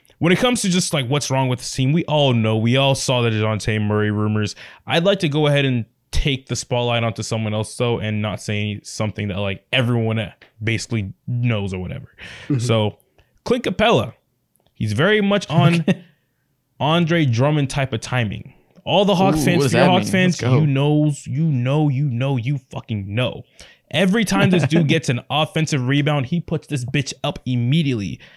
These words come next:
Speaker 1: Someone be cutting,
Speaker 3: <laughs>
Speaker 1: could be cutting right in front of his face. He's not passing the ball to you, buddy. He's throwing that bitch up. He is bricking it because sometimes he has oven mitts on when he's close to the rim. How? I don't know. They're probably <laughs> invisible, bro. Clint Capella,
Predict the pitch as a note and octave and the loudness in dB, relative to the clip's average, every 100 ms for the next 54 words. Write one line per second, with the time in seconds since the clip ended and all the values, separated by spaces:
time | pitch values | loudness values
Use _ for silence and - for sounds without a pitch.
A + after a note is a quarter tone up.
0 | _ _ - E3+ F3 F3 A3 A3 F#3 E3 | _ _ -4 2 4 6 6 6 2 2
1 | D3+ C3 _ E3+ C#3+ C3+ E3 D#3 B2 D#3 | 0 -2 _ -2 0 0 0 0 0 0
2 | E3 D3 D#3 D3+ C3+ - - G#3 A#2+ - | -2 -2 -2 -2 -2 -6 -4 -2 -2 -4
3 | - E3+ G#3 G3 - G3+ F#3 E3+ D3+ F#3+ | -6 -2 -2 -2 -4 -4 -2 -2 0 0
4 | F#3+ A#2+ A2 F#2+ A2+ A#2+ - _ _ - | 0 -2 -2 -2 -2 -4 -6 _ _ -6
5 | G#3 G3 G3 G3 F3 E3+ E3 D3 C#3 - | -4 0 0 2 2 0 2 2 0 -2
6 | _ _ _ - A3 G#3+ C#3 C#3+ D3+ C#3+ | _ _ _ -4 0 0 0 0 0 0
7 | C3+ B2 C3 C3 A#2+ E3+ F3+ E3+ E3+ D#3+ | 0 -2 -2 -2 -2 -2 -2 0 0 -2
8 | B2+ C3 C#3+ - E3+ F3 A2 B2 - G#2+ | -2 0 -2 -2 -2 0 0 -2 -2 -2
9 | A2 G2+ A2 - G2 F#2 G2+ F#2 D#3 F#2+ | 0 -2 -4 -4 -8 -8 -10 -4 -4 -4
10 | - G#2+ D#3+ - A2+ B2 B2 F#3 C3 G2+ | -4 -2 -2 -2 -4 -2 0 0 0 -2
11 | G#2+ - A#2 B2 C#3+ C#3 G#3 E3+ G2 F#2 | -2 -2 0 0 0 0 -2 -2 -4 -4
12 | G#2 C#3+ - - - _ _ _ _ _ | -4 -4 -6 -16 -20 _ _ _ _ _
13 | - - _ - A#3 A3 A#3+ F3 F#2+ | -20 -20 _ -4 -2 2 4 4 2